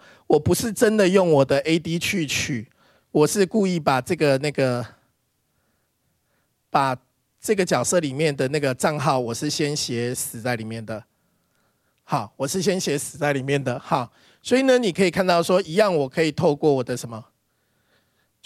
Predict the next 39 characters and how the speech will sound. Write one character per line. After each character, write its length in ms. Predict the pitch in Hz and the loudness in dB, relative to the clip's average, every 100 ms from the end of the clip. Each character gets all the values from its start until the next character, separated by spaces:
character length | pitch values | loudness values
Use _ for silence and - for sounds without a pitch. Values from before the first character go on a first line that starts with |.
| - 349 | -12 -4
在 160 | - 185 | 0 2
Excel 320 | 151 - 170 | 2 2 2
中 240 | 156 165 165 | 2 -2 -4
进 160 | 170 | -6
行 180 | 151 131 | -8 -8
分 160 | 139 143 | -8 -6
析， 160 | 170 | -6
所 140 | 156 240 | 2 2
以 60 | |
它 260 | 226 277 285 | 4 2 2
可 220 | 277 233 | 2 0
以 140 | 226 190 | 0 0
模 260 | 170 220 | 2 4
拟 160 | 262 226 | 4 2
某 240 | 165 135 | 2 0
一 80 | 127 | 0
个 140 | 214 | 2
使 180 | 208 - | 2 0
用 160 | 143 156 | -2 -2
者， 240 | 143 113 - _ _ _ - | -4 -8 -10 _ _ _ -2
甚 200 | 277 262 | 2 4
至 120 | 262 | 4
它 120 | 226 | 4
可 120 | 233 | 4
以 40 | 202 | 2
模 200 | 160 180 | 4 4
拟 160 | 196 | 2
一 20 | 139 | 2
个 140 | 180 | 0
使 180 | - 139 | 0 -2
用 140 | 170 | -2
者 160 | 156 123 | -2 0
或 100 | 185 | 2
模 220 | 175 160 | 2 2
拟 100 | 165 | 0
一 40 | 131 | 0
个 120 | 147 | 0
角 240 | 151 110 | 0 -4
色， 340 | 98 - 151 | -2 0 0